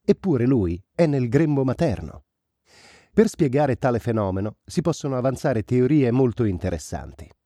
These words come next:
Una di queste sostiene che il feto, quando viene pesantemente maltrattato, sviluppi percezioni extrasensoriali che gli permettono di vedere l'immediato futuro.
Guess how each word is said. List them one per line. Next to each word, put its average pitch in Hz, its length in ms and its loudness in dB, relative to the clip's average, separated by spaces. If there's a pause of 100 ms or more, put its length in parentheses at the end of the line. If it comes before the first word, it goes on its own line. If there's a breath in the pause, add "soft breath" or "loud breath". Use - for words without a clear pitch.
(520 soft breath)
Una 214 200 4
di 160 100 2
queste 127 360 0
sostiene 117 580 -2
che - 100 -4
il 127 180 0
feto, 123 640 -2
quando 113 300 0
viene 113 300 2
pesantemente 117 760 0
maltrattato, 110 920 -2 (360 soft breath)
sviluppi 190 640 0
percezioni 170 800 0
extrasensoriali 117 1300 -2 (320 soft breath)
che 165 140 4
gli 156 160 2
permettono 175 640 2
di 131 100 0
vedere 147 440 2
l'immediato 135 640 2
futuro. 69 580 -8